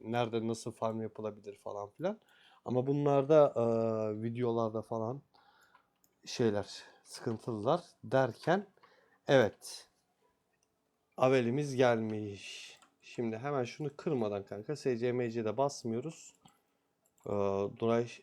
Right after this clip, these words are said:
durat da almıyoruz üstümüze. Şuna zıpla abi. Çek buradan. Şimdi ananı sikeyim, yanlış ça-,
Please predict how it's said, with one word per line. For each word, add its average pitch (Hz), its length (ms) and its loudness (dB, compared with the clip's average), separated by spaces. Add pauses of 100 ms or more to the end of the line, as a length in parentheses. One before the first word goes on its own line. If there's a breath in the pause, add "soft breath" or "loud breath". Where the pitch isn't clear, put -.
(280)
durat 127 300 -2
da 101 60 2
almıyoruz 95 460 -6
üstümüze. 101 640 -6 (760)
Şuna - 280 -8
zıpla 139 420 -4
abi. 101 340 -2 (640)
Çek - 360 -8
buradan. 131 400 -8 (2500)
Şimdi 95 300 -10 (240)
ananı 101 280 -10
sikeyim, 95 340 -14
yanlış - 400 -12
ça-, 101 120 -8